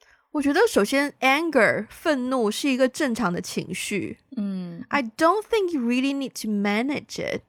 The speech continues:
Speaker 1: 就我不觉得你真的要管理它。然后，但是因为我想到录节目嘛，对吧？所以去测了一下。嗯。我先告诉你我的结果好了。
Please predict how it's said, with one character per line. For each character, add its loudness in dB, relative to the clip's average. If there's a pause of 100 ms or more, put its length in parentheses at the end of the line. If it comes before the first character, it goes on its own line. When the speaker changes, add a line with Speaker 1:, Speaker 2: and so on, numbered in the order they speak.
(220)
Speaker 1:
就 -2
我 2
不 0
觉 2
得 6
你 0
真 -4
的 0
要 0
管 0
理 -4
它。 -8 (720)
然 2
后， 6 (180)
但 2
是 0
因 -2
为 4
我 4
想 0
到 4
录 -4
节 -8
目 -6
嘛， -10
对 -14
吧？ -18
所 -8
以 -6
去 -10
测 0
了 0
一 -14
下。 -10 (380)
嗯。 -10 (460)
我 -4
先 -2
告 4
诉 -2
你 0
我 2
的 -2
结 -2
果 -4
好 -8
了。 -12